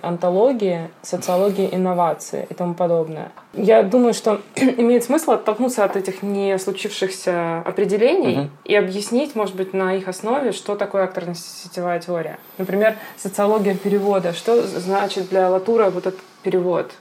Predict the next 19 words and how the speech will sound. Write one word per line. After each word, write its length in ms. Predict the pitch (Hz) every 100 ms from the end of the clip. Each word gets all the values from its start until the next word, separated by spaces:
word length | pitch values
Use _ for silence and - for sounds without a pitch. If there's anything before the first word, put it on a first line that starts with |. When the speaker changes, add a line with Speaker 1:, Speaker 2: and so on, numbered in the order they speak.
| -
Speaker 1:
и 320 | 180 175 175 -
чему 220 | - 185
он 100 | 175
его 100 | 170
противопоставляет? 1000 | 165 170 - 170 170 - 170 165 160 160 - -
Speaker 2:
Слово 260 | 127 117 107
«перевод», 500 | 117 117 147 170 -
а, 440 | - 107 107 107
оно 160 | 107 117
означает 500 | 107 107 - 113 104
то, 80 | 110
что 340 | - - 101 - - - - - - - - - -
это 360 | - 123 113
такая 380 | 110 113 135 113
очень, 520 | 117 110 - 113 110 107
а, 480 | - 110 110 110 - - -
сильная 360 | - 139 120
экспансия 680 | 107 - 117 110 - 101 101
структурализма, 920 | - 120 - 117 120 170 196 147 113